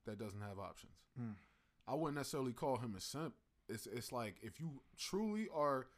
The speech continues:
Speaker 1: if you a ugly dude, right? If you a ugly guy and some girl finally give you some pussy, you not gonna do nothing to jeopardize that pussy.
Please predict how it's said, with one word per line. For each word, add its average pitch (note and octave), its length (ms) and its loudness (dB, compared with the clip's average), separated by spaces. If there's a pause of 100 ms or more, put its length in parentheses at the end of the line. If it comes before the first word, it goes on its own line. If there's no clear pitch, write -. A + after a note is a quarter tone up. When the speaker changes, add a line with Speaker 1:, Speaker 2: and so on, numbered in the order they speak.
(540)
Speaker 1:
if B2 140 -2
you A#3 160 8
a D#3+ 100 6
ugly F#3 300 6
dude, C#3 300 4
right? A#2 240 0 (1000)
If B2+ 120 -2
you F3+ 140 6
a - 120 2
ugly E3+ 260 6
guy D#3 280 8
and C#3 120 2
some D3 180 0
girl C3+ 220 6
finally C3+ 380 2
give C3 180 2
you B2 80 4
some A#2+ 160 -2
pussy, A#2 340 0 (800)
you A3 140 0
not G#3 240 8
gonna D#3 200 8
do C#3 140 4
nothing G#3 420 10
to E3+ 60 8
jeopardize D3 640 8
that C3+ 220 6
pussy. C#3+ 300 0